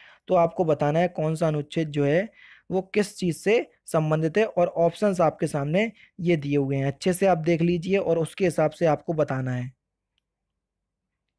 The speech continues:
तो देखो, संसदीय विशेषाधिकार ये अनुच्छेद एक सौ पाँच में है, ठीक है, राज्य विधानमंडल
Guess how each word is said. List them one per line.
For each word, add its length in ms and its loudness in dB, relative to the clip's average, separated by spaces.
तो 80 0
देखो, 360 0
संसदीय 560 2
विशेषाधिकार 920 2
ये 80 2
अनुच्छेद 400 0
एक 100 0
सौ 160 -2
पाँच 340 -6
में 160 -4
है, 200 -6
ठीक 160 0
है, 200 2
राज्य 460 6
विधानमंडल 840 4